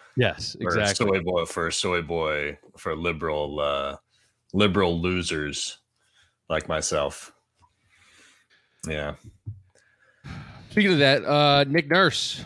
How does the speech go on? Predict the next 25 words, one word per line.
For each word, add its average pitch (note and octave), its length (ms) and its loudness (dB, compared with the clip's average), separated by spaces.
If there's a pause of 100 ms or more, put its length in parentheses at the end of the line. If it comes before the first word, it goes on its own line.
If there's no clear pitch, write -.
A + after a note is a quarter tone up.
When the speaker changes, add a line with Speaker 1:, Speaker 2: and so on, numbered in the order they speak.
Speaker 2:
Yeah, D#2+ 460 2 (160)
look E2 100 0
at E2 60 2
that. E2 300 4 (1500)
That A2+ 140 -12
picture F#2 240 0
Speaker 1:
Nick, D#2+ 60 -6
Speaker 2:
goes E2+ 80 2
Speaker 1:
do D#2+ 40 -4 (100)
you - 60 -4
think - 60 -6
Speaker 2:
hard, F#2+ 460 6
Speaker 1:
he'd F3 40 0
go, A#2+ 180 4
Speaker 2:
man. D#3+ 100 2 (460)
Speaker 1:
do F3 60 2
you F#3 80 2
think C#4+ 300 -2
Nick C#4+ 240 -4
Nurse G#3 280 0
would E3+ 140 -6
go D3+ 160 2
gas D3 840 0 (580)
or C3+ 200 2
electric? A#2 640 -4